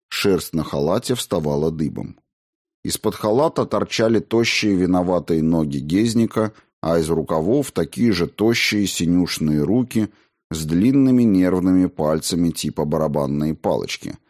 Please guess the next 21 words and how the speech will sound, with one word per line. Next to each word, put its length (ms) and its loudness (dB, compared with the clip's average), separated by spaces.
с 140 -10
круглыми 560 2
подушечками 800 -2
на 120 0
концах. 680 -6
Концы 420 0
пояса 500 2
халата 500 0
свисали 520 0
с 100 0
двух 280 -4
сторон 640 -2
и 80 -2
завершались 720 0
узелками 720 0
с 60 0
зашитыми 640 0
в 140 -2
них 220 0
стальными 580 0
додекаэдрами. 1000 -4